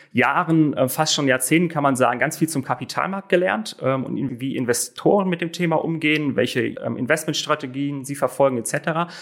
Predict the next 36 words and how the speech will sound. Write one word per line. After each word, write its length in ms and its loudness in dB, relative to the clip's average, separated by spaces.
Und 120 -2
dieses 200 -2
Zusammenspiel 580 0
zwischen 340 -2
der 140 4
Realwirtschaft, 500 2
insbesondere 360 -4
im 60 -2
Mittelstand, 440 0
und 160 -4
der 360 0
vielleicht 320 0
auch 200 -2
Hausbank 500 2
oder 160 0
generell 720 0
Banken 460 0
oder 140 2
Finanzierungspartner, 1000 0
das 180 -2
ist 100 -4
noch 100 4
relativ 340 2
unterbeleuchtet. 800 0
Und 440 2
da 200 2
zeigt 440 0
unsere 340 0
Studie, 320 4
glaube 180 6
ich, 100 -8
ganz 220 0
schön, 400 4
dass 420 0
die 280 4
Realwirtschaft 960 2